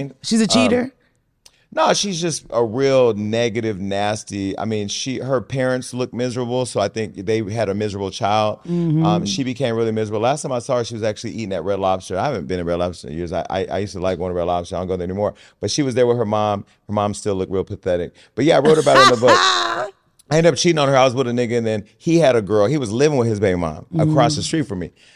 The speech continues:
Speaker 1: So we had this, like, little love thing going, whatever. So I, then once I fell in love with him, I knew, like, okay, I like niggas then. I'm, I'm off that, and I started exploring shit. Then I just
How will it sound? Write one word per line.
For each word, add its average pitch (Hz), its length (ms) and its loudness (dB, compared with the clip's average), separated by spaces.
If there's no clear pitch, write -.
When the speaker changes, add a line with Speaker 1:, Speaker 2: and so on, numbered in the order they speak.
Speaker 1:
So 139 180 -2
we 165 140 2
had 147 160 4
this, 123 160 -6
like, 117 180 2
little 110 240 0
love 104 300 0
thing 101 160 -6
going, 92 180 -4
whatever. 92 320 -4
So - 120 0
I, 190 320 4
then 156 300 0
once 156 240 0
I 156 160 6
fell 135 180 4
in 120 40 0
love 123 120 4
with 113 120 4
him, 156 320 4
I 127 100 0
knew, 127 120 2
like, 110 160 2
okay, 127 200 0
I 107 60 4
like 101 200 2
niggas 85 260 -6
then. 73 220 -8
I'm, 101 180 -4
I'm 110 160 0
off 123 220 -2
that, 110 340 0
and 104 140 -4
I 104 100 -2
started 107 440 2
exploring 107 400 -4
shit. 107 340 -4
Then 147 260 4
I 135 120 4
just 113 340 -6